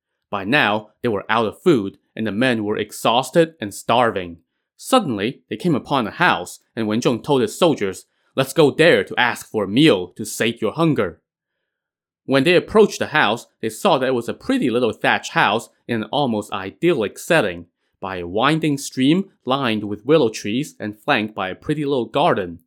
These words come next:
The soldiers went to the front of the house and asked if anyone was in. After a while, an old man came out. When he saw that it was a bunch of haggard soldiers, he asked what they were doing there. "We are from Grand Tutor Wen's army,"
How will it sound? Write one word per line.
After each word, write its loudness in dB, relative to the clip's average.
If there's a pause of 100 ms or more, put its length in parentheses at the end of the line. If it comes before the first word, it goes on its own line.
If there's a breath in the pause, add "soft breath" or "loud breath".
(320)
The -10
soldiers 0
went 0
to -6
the -8
front -2
of -10
the -10
house -2 (180)
and -8
asked -2
if -10
anyone -4
was -8
in. 2 (320)
After -6
a -6
while, 2 (140)
an -4
old 2
man 0
came -12
out. -12 (400)
When -8
he -4
saw 2
that -2
it 0
was -2
a -6
bunch 0
of -4
haggard -2
soldiers, 0 (180)
he -8
asked 0
what 0
they -6
were -6
doing -2
there. 0 (880)
"We 0
are 2
from 0
Grand 2
Tutor 4
Wen's 0
army," 0